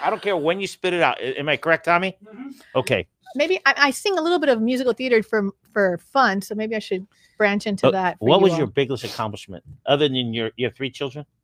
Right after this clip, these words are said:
Speaker 3: I have three beautiful
Speaker 1: Oh,
Speaker 3: children,
Speaker 1: okay, so
Speaker 3: yes.
Speaker 1: n-, other than that, what other accomplishments, your biggest ones in music or education?
Speaker 3: Well, I mean, I love what, uh, reaching out to my students and seeing what, that they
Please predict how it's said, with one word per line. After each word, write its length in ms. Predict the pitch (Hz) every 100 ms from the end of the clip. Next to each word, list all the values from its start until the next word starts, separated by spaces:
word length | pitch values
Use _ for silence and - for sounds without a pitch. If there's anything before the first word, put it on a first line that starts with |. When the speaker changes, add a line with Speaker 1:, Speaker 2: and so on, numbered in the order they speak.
| _ -
Speaker 3:
I 60 | 240
have 220 | 226 220
three 280 | - 247 233
beautiful 420 | 208 220 208 214
Speaker 1:
Oh, 40 |
Speaker 3:
children, 320 | 180 - 165 143
Speaker 1:
okay, 160 | 190
so 160 | 160 113
Speaker 3:
yes. 80 | 107
Speaker 1:
n-, 100 | 110 _ _
other 200 | 131 147
than 200 | 131 127
that, 260 | 120 113 -
what 180 | 107 127
other 160 | 127 123
accomplishments, 680 | - 117 110 113 - 104 - _ _
your 100 | 127
biggest 420 | 98 156 135 131
ones 200 | 123 110 107
in 100 | 101
music 460 | 117 107 85 - _
or 100 | 107
education? 580 | 104 101 - 98 - - _
Speaker 3:
Well, 260 | 330 320 - _
I 60 | 320
mean, 460 | 320 311 294 285 - _ _ _ _ _ -
I 80 | 220
love 560 | 233 254 285 311 311
what, 140 | 262 254
uh, 260 | - - 185 175 _ _ _ -
reaching 340 | 240 - 233
out 120 | 196
to 100 | 190
my 120 | 208 185
students 560 | - 190 170 190 - -
and 100 | 208
seeing 300 | - 208 196
what, 120 | 185 175 _ _ -
that 160 | 180
they 240 | 196 180